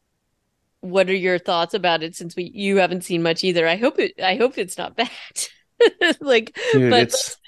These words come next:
Speaker 1: let's be honest, Walking Dead spinoffs have not exactly been great. So
Speaker 2: Yeah, but th-, these two, these two characters, I think, what, I mean, we'll see. We don't know where Negan's coming from into this. We've talked about this because he's, he has a wife who's expecting,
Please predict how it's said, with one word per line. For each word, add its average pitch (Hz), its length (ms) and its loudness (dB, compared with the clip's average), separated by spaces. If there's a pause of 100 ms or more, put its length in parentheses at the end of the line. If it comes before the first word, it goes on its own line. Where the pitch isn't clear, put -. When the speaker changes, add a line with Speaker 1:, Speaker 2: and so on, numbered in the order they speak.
(220)
Speaker 1:
let's 285 180 0
be 247 140 2
honest, 233 360 2
Walking 214 320 0
Dead 214 140 0
spinoffs 214 380 -6
have 202 160 -2
not - 220 -6
exactly 202 420 -6
been 190 160 -2
great. - 380 -8 (100)
So - 440 -2
Speaker 2:
Yeah, 175 380 2
but 147 220 2
th-, 151 180 2
these 202 280 0
two, 208 560 2 (260)
these 170 220 -4
two 196 140 0
characters, 107 960 0 (1080)
I 123 120 0
think, - 480 -4 (320)
what, - 380 -4
I - 60 -8
mean, 110 260 0
we'll 117 120 4
see. 92 340 -4 (360)
We 131 200 4
don't 147 200 4
know 123 160 6
where 110 140 6
Negan's 101 400 -2
coming 87 260 -6
from 85 260 -4
into 82 140 -4
this. 87 220 -4
We've 107 140 -2
talked 104 260 0
about 92 220 -2
this 92 140 -4
because 92 340 -4
he's, 104 280 -2
he 92 160 -6
has 95 140 -2
a 92 60 -4
wife 110 400 -2
who's 104 160 -2
expecting, 135 720 -2